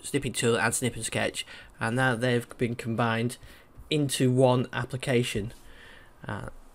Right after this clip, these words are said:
so here is the new, uh, snipping tool. First you can see it's got the Windows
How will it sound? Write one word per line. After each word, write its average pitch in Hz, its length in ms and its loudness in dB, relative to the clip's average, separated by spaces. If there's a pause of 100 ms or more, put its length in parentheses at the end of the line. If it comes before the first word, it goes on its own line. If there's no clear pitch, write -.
(1160)
so 113 300 2
here 131 400 6
is 123 300 0
the 127 100 -2
new, 117 460 2 (320)
uh, 110 400 -2
snipping 131 420 0
tool. 151 400 4 (1000)
First 135 360 0
you 131 60 2
can 123 60 0
see 135 340 6
it's - 320 0
got - 360 6
the 117 340 2
Windows 120 640 2